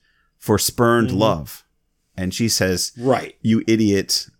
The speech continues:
Speaker 1: Absolutely not.
Speaker 2: <laughs>
Speaker 1: I've been here long before you got here." And
Speaker 2: Oh, yes, yes.
Speaker 1: and so there's this, there's
Speaker 2: Yeah.
Speaker 1: this link between her and the land,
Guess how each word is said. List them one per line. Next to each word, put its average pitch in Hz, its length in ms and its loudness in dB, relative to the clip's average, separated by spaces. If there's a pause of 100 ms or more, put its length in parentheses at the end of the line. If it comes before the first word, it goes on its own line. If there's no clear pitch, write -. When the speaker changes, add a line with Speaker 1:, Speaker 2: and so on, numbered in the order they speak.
(320)
Speaker 1:
Absolutely 104 540 -4
not. 95 540 0
Speaker 2:
<laughs> - 60 -10
Speaker 1:
I've 101 380 -2
been 110 200 2
here 98 440 2
long 101 320 2
before 120 280 4
you 113 180 4
got 80 280 -4
here." 82 420 -6 (160)
And 90 520 -4 (160)
Speaker 2:
Oh, 135 140 4
yes, 127 320 2
yes. 95 260 2
Speaker 1:
and - 80 -4
so 139 120 4
there's 135 220 4
this, - 280 2 (120)
there's 127 160 2
Speaker 2:
Yeah. - 60 -6
Speaker 1:
this 120 240 0
link 117 380 2
between 104 320 0
her 113 300 4
and 110 120 2
the 92 60 0
land, 98 600 -2